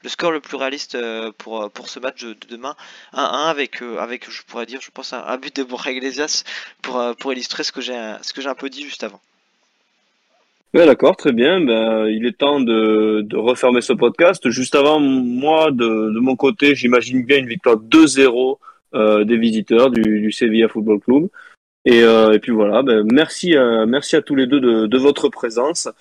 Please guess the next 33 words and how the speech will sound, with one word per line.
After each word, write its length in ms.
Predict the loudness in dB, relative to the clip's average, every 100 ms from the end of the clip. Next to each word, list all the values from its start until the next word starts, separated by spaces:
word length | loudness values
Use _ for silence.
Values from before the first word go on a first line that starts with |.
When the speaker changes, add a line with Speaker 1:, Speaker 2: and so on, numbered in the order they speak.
| _ _
Speaker 2:
Et 100 | -2
puis, 280 | -2 4 6
euh, 280 | 8 8 6
je 80 | 4
pense 200 | 2 2
qu'on 120 | 0
a 80 | 0
tourné 240 | 0 -2
un, 300 | 0 -2 0
un 40 | 0
bon 240 | 4 6
numéro 360 | 6 6 6 4
qui 140 | 2
va 140 | 0 0
permettre 420 | 0 0 -2 -2
à, 240 | -4 -4 -8 _ -4
à 80 | 2
nos 120 | 2
chers 240 | 4 2 2
auditeurs 480 | 2 2 2 2
de, 460 | 4 4 4 4 2
de 160 | 2 -2
se 160 | 0
mettre 260 | 0 0 -4
bien 300 | 0 0 2
dans 140 | 0
le 80 | 0
match, 340 | 2 2 2 -2
de 100 | -14
pouvoir 240 | -2 -2
bien 260 | 0 -2 -2
appréhender 520 | 0 2 0 0 -6
ce, 280 | -4 -6